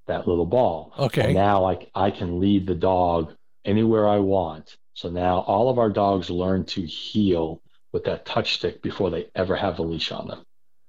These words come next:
Speaker 2: Huh, because they're basically following the ball.
Speaker 1: Yeah, and, and they've been rewarded for touching it. So now as
Speaker 2: Yeah.
Speaker 1: you start to take the reward away or make it
Speaker 2: Yeah.
Speaker 1: intermittent, dogs
Speaker 2: Mm-hmm.
Speaker 1: start working harder, and you can walk them through crowds of people and all sorts of things.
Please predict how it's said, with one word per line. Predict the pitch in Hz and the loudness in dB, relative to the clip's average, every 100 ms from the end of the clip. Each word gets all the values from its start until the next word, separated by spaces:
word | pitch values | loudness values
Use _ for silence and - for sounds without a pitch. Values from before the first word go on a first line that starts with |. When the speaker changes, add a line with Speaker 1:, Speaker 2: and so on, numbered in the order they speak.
| - | -20
Speaker 2:
Huh, | - - - 151 113 92 - 190 | -20 -12 -2 0 0 -2 -12 -10
because | 156 175 180 151 127 | -4 -2 2 0 2
they're | 135 | 2
basically | 117 143 139 - - 131 | 2 0 2 0 2 0
following | - - 131 127 127 120 117 113 107 | 0 -2 0 2 2 2 2 0 -2
the | 101 | -2
ball. | 104 87 78 - - - - - - | 0 -2 -6 -14 -20 -20 -20 -20 -4
Speaker 1:
Yeah, | - 151 196 - - - | 2 4 4 2 -2 -2
and, | 98 104 | 0 2
and | 101 98 | 2 2
they've | 92 | 2
been | 95 98 | 2 2
rewarded | 92 92 95 113 117 107 | 2 2 2 2 2 0
for | - | -4
touching | - - - - 90 | -4 -2 0 -2 -4
it. | 90 | -6
So | - 95 | -6 -2
now | 95 107 | 2 2
as | 98 | 2
Speaker 2:
Yeah. | 98 | -2
Speaker 1:
you | |
start | 92 104 92 | -4 -4 -4
to | 90 | -4
take | - 107 | -4 -4
the | - 92 | 0 2
reward | 92 98 101 92 | 2 4 2 2
away | 87 90 92 | 2 2 2
or | 90 | 2
make | 90 101 | 0 -2
it | |
Speaker 2:
Yeah. | 101 | -6
Speaker 1:
intermittent, | 95 85 92 98 131 95 110 | -4 -4 -2 -2 -2 -4 -8
dogs | - 92 113 | -2 0 0
Speaker 2:
Mm-hmm. | 110 | 0
Speaker 1:
start | 90 87 | -2 0
working | 87 - 98 | 0 0 -4
harder, | - 92 90 98 | -2 0 2 2
and | 98 | 0
you | 85 | -2
can | - 82 | -6 -2
walk | 90 - | -2 -2
them | 101 | -8
through | - 95 | -10 -10
crowds | - 90 85 | -6 -4 -4
of | 95 | -6
people | - 90 101 98 | -8 -8 -4 -4
and | 85 | -4
all | 85 | -6
sorts | - 90 | -6 -6
of | - | -6
things. | 98 78 | -8 -10